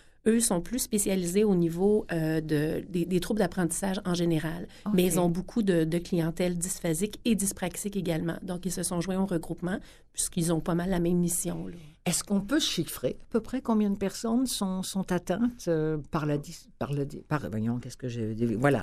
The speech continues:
Speaker 2: par la dysphasie ? Est-ce qu'on peut chiff-, non, c'est peut-être difficile un petit
Speaker 1: Bien,
Speaker 2: peu.
Speaker 1: ce qu'on fait, c'est que, euh, si on se fie un petit peu aux recherches, comme je
Speaker 2: Oui.
Speaker 1: vous ai parlé tout à l'heure d'une prévalence
Speaker 2: Oui,
Speaker 1: de
Speaker 2: oui,
Speaker 1: neuf point quatre pour cent
Speaker 2: oui,
Speaker 1: au
Speaker 2: oui,
Speaker 1: Québec,
Speaker 2: c'est vrai.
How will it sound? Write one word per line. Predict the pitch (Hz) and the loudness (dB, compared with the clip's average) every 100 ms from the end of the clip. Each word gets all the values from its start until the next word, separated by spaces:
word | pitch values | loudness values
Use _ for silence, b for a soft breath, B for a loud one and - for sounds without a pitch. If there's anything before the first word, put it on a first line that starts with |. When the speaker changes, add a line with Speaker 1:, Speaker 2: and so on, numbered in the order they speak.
| 160 | 0
Speaker 2:
par | 160 147 | 2 2
la | |
dysphasie ? | 147 165 - 156 147 226 | 2 -2 -4 -4 -4 0
Est-ce | 240 - | -2 -2
qu'on | 165 143 | -6 -2
peut | 208 262 | 0 -2
chiff-, | 247 - - - | -4 -12 -16 -6
non, | 139 127 123 | -4 -2 -6
c'est | - - | -10 -8
peut-être | 139 | -8
difficile | - - 135 - 185 147 | -8 -12 -12 -10 -12 -14
un | |
petit | 135 202 | 2 6
Speaker 1:
Bien, | 196 | 6
Speaker 2:
peu. | |
Speaker 1:
ce | - | 4
qu'on | 240 214 | 4 4
fait, | - 302 302 | 4 4 4
c'est | - - | 4 0
que, | - - - | -4 -6 0
euh, | 180 180 | 2 2
si | - 269 | 2 4
on | 247 | 6
se | 233 | 6
fie | 277 | 4
un | 240 | 4
petit | - | 4
peu | 247 | 4
aux | 226 | 6
recherches, | 175 165 202 226 - | 6 4 2 0 2
comme | 220 160 | 6 8
je | |
Speaker 2:
Oui. | 151 | 8
Speaker 1:
vous | 214 | 6
ai | |
parlé | 185 226 | 4 2
tout | - | 2
à | 180 | 2
l'heure | 196 | 4
d'une | 208 180 | 4 4
prévalence | - 175 170 180 | 2 2 2 4
Speaker 2:
Oui, | 165 | 4
Speaker 1:
de | 170 | 6
Speaker 2:
oui, | |
Speaker 1:
neuf | 185 180 | 4 2
point | 151 180 | 2 2
quatre | 190 | 0
pour | 151 147 | -2 -2
cent | 156 202 | 0 2
Speaker 2:
oui, | |
Speaker 1:
au | 175 | 4
Speaker 2:
oui, | 156 | 2
Speaker 1:
Québec, | 165 185 226 | 0 -2 -4
Speaker 2:
c'est | 151 | -4
vrai. | 135 131 | -2 -4